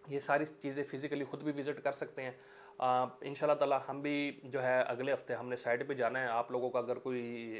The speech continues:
इस हवाले से कोई सवाल है, कोई feedback है, कोई चीज़ आप देखना चाहते हैं, तो अपना valuable feedback जो है वो लाजमी, आ, video के नीचे जो है वो लिखें,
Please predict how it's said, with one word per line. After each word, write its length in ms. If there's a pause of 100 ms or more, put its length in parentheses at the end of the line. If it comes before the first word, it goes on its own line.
(120)
इस 160
हवाले 220
से 140
कोई 140
सवाल 360
है, 140
कोई 160
feedback 560
है, 140 (360)
कोई 120
चीज़ 240
आप 140
देखना 340
चाहते 320
हैं, 160 (400)
तो 60
अपना 240
valuable 420
feedback 440
जो 120
है 180
वो 200
लाजमी, 640 (380)
आ, 280 (280)
video 280
के 120
नीचे 400
जो 120
है 100 (380)
वो 60
लिखें, 260